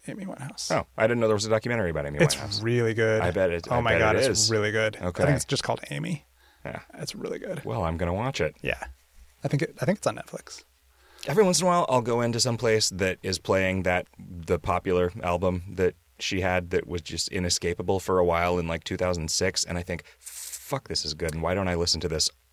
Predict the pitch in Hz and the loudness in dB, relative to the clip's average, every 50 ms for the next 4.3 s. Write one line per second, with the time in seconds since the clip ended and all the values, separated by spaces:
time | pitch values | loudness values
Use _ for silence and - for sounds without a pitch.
0 | _ - - - - 85 80 80 - - 85 78 76 - 139 127 123 120 113 113 | _ -14 -12 -8 -6 -4 -4 -2 -4 -4 -4 -6 -6 -4 0 2 2 2 4 4
1 | 113 113 107 - - - - - - _ _ _ _ _ - - 180 185 151 139 | 2 2 0 -2 -8 -14 -20 -20 -20 _ _ _ _ _ -2 2 4 6 6 6
2 | 139 135 - 147 139 131 123 120 120 117 - 131 127 123 120 - - 123 123 120 | 6 4 4 4 4 4 4 4 2 2 2 2 2 2 2 0 0 -2 -2 -2
3 | 113 110 110 - 113 113 113 117 - 123 120 113 110 - - 64 62 - 71 69 | -2 -2 -2 -2 -2 -2 -2 -2 -4 -4 -6 -6 -4 -4 -4 -4 -4 -4 -4 -4
4 | 65 65 65 65 69 - | -4 -4 -4 -6 -8 -8